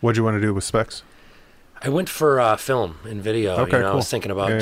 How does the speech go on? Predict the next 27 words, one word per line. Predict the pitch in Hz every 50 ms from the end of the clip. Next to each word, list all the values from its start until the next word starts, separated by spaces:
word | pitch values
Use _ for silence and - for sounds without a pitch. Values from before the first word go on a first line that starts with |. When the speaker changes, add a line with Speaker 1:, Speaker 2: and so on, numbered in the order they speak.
| 107 98
Speaker 2:
doing, | 101 101 101
like, | 95 95 92 92 - - - -
you | 117
know, | 98
commercials | 87 - - 101 98 95 - - 95 90 90
and | 92 90 -
things | 104 98 95 87
like | 98 95 85 -
that. | 98 90 85 82 87 -
So, | - - 139 104
Speaker 1:
Nice. | 92 92 90 90 - -
Speaker 2:
and | 147 151
I | 156 143
did | 117 147 147 -
for | - 123
a | 110
while. | 104 107 101 92 87 92
I | - 120
don't | 113 117
know | 107 104
if | - -
you | 110
remember | 98 101 98 95 82
John | - 101 98 95 90
King. | - 117 107 110 127 123 - _ - - - - - - - - - - - - _ - _ - - - - - - _ _ _ _ _ _ _ _ _ _ _ _ _ _ -
Speaker 1:
Uh-uh. | 120 120 - - 92 - - - -
Speaker 2:
Okay. | 120 107 - 117 101 87